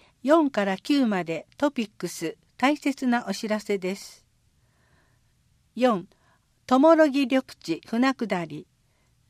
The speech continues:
五、北川市長の笑顔だより。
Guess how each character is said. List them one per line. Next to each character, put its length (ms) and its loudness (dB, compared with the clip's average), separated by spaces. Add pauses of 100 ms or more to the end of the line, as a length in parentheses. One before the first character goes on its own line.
(440)
五、 280 4 (380)
北 240 4
川 280 4
市 120 -6
長 300 0
の 120 0 (100)
笑 120 -4
顔 260 2
だ 180 -2
よ 140 -6
り。 240 -14